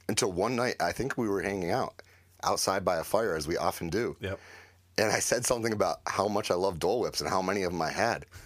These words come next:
Speaker 1: And my wife was so angry. <laughs> She's like, "I only had one and you had how many?"
Speaker 2: Uh,
Speaker 1: Um,
Speaker 2: I mean,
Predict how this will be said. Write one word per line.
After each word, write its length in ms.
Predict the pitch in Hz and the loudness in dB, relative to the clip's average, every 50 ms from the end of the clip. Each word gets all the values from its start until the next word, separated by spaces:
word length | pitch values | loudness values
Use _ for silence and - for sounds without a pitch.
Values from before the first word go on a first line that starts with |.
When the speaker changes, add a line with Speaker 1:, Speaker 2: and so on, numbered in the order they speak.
| - - - - - - - - - _ _ - | -20 -20 -20 -20 -20 -20 -20 -20 -20 _ _ 2
Speaker 1:
And 140 | 104 117 120 | 2 4 4
my 140 | 113 113 101 | 4 2 2
wife 420 | 92 82 101 131 127 117 - - - - | 4 4 4 4 4 2 -2 -6 -8 -4
was 440 | 85 98 104 92 85 85 - - - - _ _ - - - _ _ _ - - _ | -2 0 0 0 2 0 0 -2 -4 -6 _ _ -20 -20 -20 _ _ _ -20 -18 _
so 460 | - - - - - - 120 117 123 110 | -4 -2 0 0 2 2 2 2 0 0
angry. 320 | 92 87 78 - - - - - - 880 - - 392 - | 0 -2 -4 -6 -8 -8 -8 -8 -8 -2 0 2 2 2
<laughs> 400 | - - - - - - - - | 0 -2 -2 -2 -4 -4 -6 -10
She's 180 | - - 135 123 | -6 -2 0 0
like, 160 | 120 104 - - - _ | 0 -2 -2 -6 -4 _
"I 140 | - - 135 - - | 0 0 2 0 0
only 240 | - 156 147 123 117 | 0 0 0 0 -2
had 260 | 113 120 98 90 87 | -4 -6 -6 -6 -4
one 260 | 82 82 92 104 143 156 | -2 0 2 2 2 0
and 120 | 117 98 | 0 -2
you 80 | 113 123 | -2 -2
had 160 | 123 87 80 | -4 -4 -4
how 220 | 80 - - 98 | -2 -2 0 0
many?" 320 | 120 131 151 165 180 202 190 - - - - - - - - | 0 0 -2 -2 -4 -6 -8 -12 -16 -18 -20 -20 -20 -12 -6
Speaker 2:
Uh, 520 | 104 117 113 113 110 107 110 110 117 - | 0 2 4 4 4 4 4 4 4 4
Speaker 1:
Um, 60 | - | 4
Speaker 2:
I 120 | 127 131 139 | 4 2 2
mean, 480 | 143 139 139 135 131 131 131 131 123 | 4 2 2 2 2 2 0 -2 -4